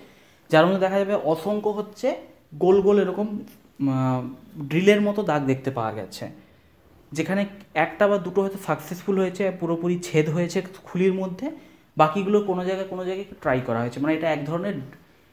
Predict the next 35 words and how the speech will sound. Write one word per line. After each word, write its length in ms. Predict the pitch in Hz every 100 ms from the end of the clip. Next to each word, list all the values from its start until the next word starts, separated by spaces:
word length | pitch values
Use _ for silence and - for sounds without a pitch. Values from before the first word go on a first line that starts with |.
| _ - 135
ট্রিটমেন্ট 460 | 202 208 220 220 214 - -
সিস্টেম 340 | 175 - 196
ইউজ 200 | 165 170
করা 300 | - 160 139
হতো, 280 | 135 135 196
যেখানে 320 | 165 - 170
স্কালের 420 | 175 - 147 160
উপর 180 | 165 175
কী 140 | 175 -
করা 140 | 180
হতো, 120 | 185
ড্রিল, 320 | 147 135 151
মানে 180 | 156 175
এবার 180 | 175 180 -
তখনকার 420 | 127 156 151 156
দিনে 160 | 170 175
তো 100 | 170
এমন 240 | 165 196
না 80 | 214
যেন 240 | 196 185
ড্রিলিং 280 | 139 160 170
মেশিন 260 | 170 175 180
দিয়ে 140 | 165
গোল 260 | 147 156 151
করে 240 | 165 165 - - - - - -
ড্রিল 200 | 147 180
করা 180 | 196 180
হতো, 200 | 143 131
মানে 240 | 135 190 208 143
গোল 240 | 165 190 196
গোল 300 | 220 214 -
শেপের 400 | 160 160 254 320 - _ _ _ _ _ -
আঘাতের 500 | 143 143 175 214 208
চিহ্ন 300 | 175 156 214
বা 120 | 190